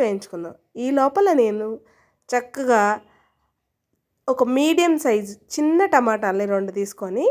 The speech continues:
చూడండి, చీలికల మాదిరి కింద కట్ చేసి వేసేసుకుంటున్నాను. టమాటాలు కూడా just తోలు సపరేట్ అయ్యేదాకా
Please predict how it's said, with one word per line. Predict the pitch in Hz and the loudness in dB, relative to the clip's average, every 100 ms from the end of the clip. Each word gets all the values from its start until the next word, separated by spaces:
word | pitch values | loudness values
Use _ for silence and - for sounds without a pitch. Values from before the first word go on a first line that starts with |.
| 554 - _ _ _ _ _ _ _ - | -2 -10 _ _ _ _ _ _ _ 0
చూడండి, | 240 208 196 196 - | 0 0 -2 -6 -6
చీలికల | 302 320 359 349 302 247 | -2 2 0 2 2 2
మాదిరి | 208 196 190 202 | 0 -2 -6 -6
కింద | 196 269 | -6 -6
కట్ | 214 208 | -6 -6
చేసి | 196 190 339 320 | -8 -8 -4 -2
వేసేసుకుంటున్నాను. | 214 180 165 175 165 - 196 165 - _ _ _ _ _ _ _ _ - | -2 -6 -8 -12 -14 -16 -18 -16 -18 _ _ _ _ _ _ _ _ -4
టమాటాలు | 214 233 330 370 285 208 | 0 2 4 4 2 0
కూడా | 196 359 - _ _ _ | -2 -4 -8 _ _ _
just | 247 294 294 - - _ _ _ _ _ _ _ _ _ _ _ _ | -2 0 0 -6 -20 _ _ _ _ _ _ _ _ _ _ _ _
తోలు | 233 233 269 370 - | 4 6 4 2 -2
సపరేట్ | 233 - 233 240 240 | -6 -2 -2 -2 -2
అయ్యేదాకా | 214 202 196 196 202 | -2 -4 -2 -4 -4